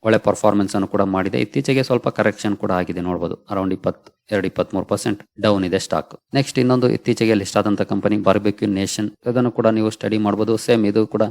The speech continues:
ಅದೇ ಸೆಗ್ಮೆಂಟ್ ಅಲ್ಲಿ ಕೆಲಸ ಮಾಡುವಂತ ಕಂಪನಿ, ಇಲ್ಲಿ ಮೆನ್ಷನ್ ಇಲ್ಲ. But ಇದು ಕೂಡ ಕ್ಯೂ ಎಸ್ ಆರ್ ಸೆಗ್ಮೆಂಟ್ ಅಲ್ಲಿ ಕೆಲಸ ಮಾಡುವಂತ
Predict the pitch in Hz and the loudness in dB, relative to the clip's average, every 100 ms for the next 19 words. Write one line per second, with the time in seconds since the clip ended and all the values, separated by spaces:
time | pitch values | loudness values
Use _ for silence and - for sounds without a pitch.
0 | - - 101 107 - _ _ - 101 101 | -4 -8 0 0 0 _ _ -14 -4 -2
1 | 101 98 95 90 - 98 92 92 92 - | 0 0 0 -2 -2 0 2 2 0 -2
2 | 92 101 - 85 90 87 87 92 90 101 | -2 -2 -4 -4 -2 -2 -2 -2 0 -2
3 | 131 _ - 131 135 135 131 151 - - | -4 _ -4 0 2 4 2 0 -2 6
4 | 123 120 113 104 104 104 101 104 101 98 | 6 6 2 0 -2 0 0 0 -2 -2
5 | 92 98 95 95 92 | -4 -2 0 -2 -2